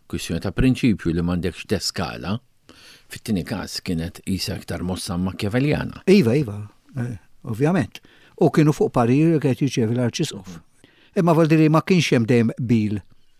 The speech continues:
Speaker 2: Perfett.
Speaker 1: L-Arċisqof Gonzi ma kienx qed japprova li jqogħdu jindaqqu l-niepen biex i-,
Speaker 2: Le.
Speaker 1: jħarbtu l-meetings tal-Labour.
Speaker 2: Le, ma kienx. Infatti, fil-kampanja dik hija l-uniku darba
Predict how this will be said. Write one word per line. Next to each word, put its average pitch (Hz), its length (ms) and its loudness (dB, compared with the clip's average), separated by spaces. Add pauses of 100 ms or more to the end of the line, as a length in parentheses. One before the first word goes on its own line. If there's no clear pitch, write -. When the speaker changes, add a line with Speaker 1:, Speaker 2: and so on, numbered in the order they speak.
(120)
Speaker 2:
Perfett. 131 480 2
Speaker 1:
L-Arċisqof 120 340 -2
Gonzi 131 280 2
ma 123 120 2
kienx 139 220 -2
qed 101 240 -8
japprova 95 480 0
li 101 80 2
jqogħdu 98 240 0
jindaqqu 101 400 -2
l-niepen 92 600 -2
biex 104 140 -6
i-, 92 360 -2
Speaker 2:
Le. 127 160 4
Speaker 1:
jħarbtu 92 500 -2 (140)
l-meetings 90 800 -4
tal-Labour. 104 460 -2
Speaker 2:
Le, - 100 -8
ma 131 160 0
kienx. 113 300 -4 (420)
Infatti, 135 560 2 (880)
fil-kampanja 131 960 2
dik 123 380 2
hija 123 180 4
l-uniku 117 680 2
darba 135 600 2